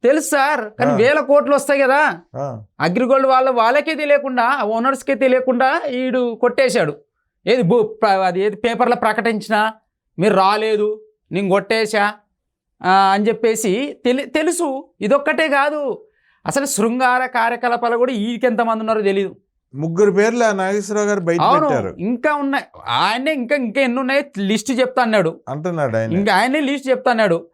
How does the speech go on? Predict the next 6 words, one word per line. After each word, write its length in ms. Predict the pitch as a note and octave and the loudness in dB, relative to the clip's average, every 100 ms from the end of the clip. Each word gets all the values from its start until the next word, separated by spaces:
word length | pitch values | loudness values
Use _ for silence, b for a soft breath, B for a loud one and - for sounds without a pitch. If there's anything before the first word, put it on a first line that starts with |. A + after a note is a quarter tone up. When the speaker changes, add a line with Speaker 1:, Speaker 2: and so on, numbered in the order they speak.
| _ _ | _ _
Speaker 1:
ఆడికెళ్తే 560 | E3+ G3+ F#3+ A#3 A#3 D4 | -2 0 0 -2 0 2
మనకి 300 | A#3+ A#3+ A3+ | 2 -2 -2
ఇంత 240 | G#3 G3 | -4 -2
పుట్ట 440 | A#3 - - G#3+ C4 | -4 -4 -6 -2 -2
లిస్ట్ 380 | G#3+ A3+ G#3+ | 0 -4 -2
వస్తది. 500 | A#3 G#3 F#3 F3 F3+ | -2 0 -2 -4 -6